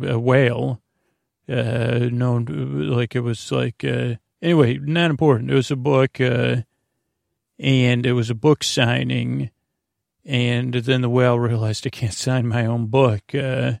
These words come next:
this was a s-, this was a prep, like a, this was like a soft book signing, which luckily they had the foresight. They said, "Let's do one for fr-, friends and family."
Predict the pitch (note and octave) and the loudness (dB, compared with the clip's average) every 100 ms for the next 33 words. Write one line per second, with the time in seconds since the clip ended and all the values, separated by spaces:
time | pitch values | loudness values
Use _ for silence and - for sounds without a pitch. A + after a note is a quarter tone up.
0 | _ _ _ _ _ _ _ _ C3+ C3+ | _ _ _ _ _ _ _ _ -2 0
1 | D#3 D#3+ C3+ C3 - - D#3+ C#3+ D3+ F3 | 0 2 0 0 -4 -6 -6 -4 0 0
2 | C#3+ C3+ - D#3+ D3 - D3+ C#3 C#3+ B2 | 0 -2 0 2 2 0 -6 -4 0 0
3 | D3 C#3+ B2+ D3 E3+ C3+ C#3+ A#2 B2+ - | 0 -4 -4 -4 -2 0 2 0 -2 0
4 | C#3 C3+ A#2+ - C#3 B2+ - C3 A#2+ A#2+ | 2 2 0 -4 -8 -6 -6 -6 -4 -6
5 | A#2+ B2 B2+ - C#3 C3 D#3+ - C3 A#2+ | -8 -6 -6 -4 -2 2 2 0 -2 -2
6 | A#2+ A#2+ A#2+ B2+ C3 B2+ - D3+ D#3+ - | -4 -2 0 0 -2 -6 0 2 4 2
7 | C3 B2 B2+ C#3 _ _ _ _ _ _ | -2 -4 -6 -10 _ _ _ _ _ _
8 | _ _ _ _ _ _ D3+ C3+ C#3+ C3+ | _ _ _ _ _ _ -6 -2 2 2
9 | C3+ - C#3+ C#3 C3 - C3 - - C3+ | 0 0 2 2 0 -2 -6 -6 -8 -8
10 | C3 C#3+ - D#3 C#3+ B2+ B2+ A2+ - C#3+ | -8 -10 -2 0 0 0 -4 -2 -2 0
11 | D#3 C3+ A#2 B2 B2 C3 G#2+ | 2 2 0 -6 -6 -6 -6